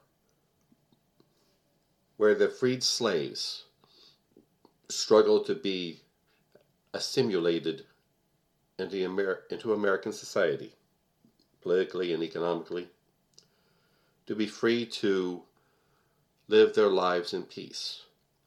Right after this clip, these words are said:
to be able to exercise the rights and privileges of citizenship.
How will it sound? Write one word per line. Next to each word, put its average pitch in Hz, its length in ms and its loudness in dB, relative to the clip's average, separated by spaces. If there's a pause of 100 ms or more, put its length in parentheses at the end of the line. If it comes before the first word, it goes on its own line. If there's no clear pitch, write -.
(180)
to 92 140 -2
be 98 180 2
able 110 260 8
to 107 240 -4
exercise 92 680 -4
the 82 80 -8
rights 90 340 -4
and - 80 -14
privileges 90 640 -6
of 82 140 -6
citizenship. - 680 -10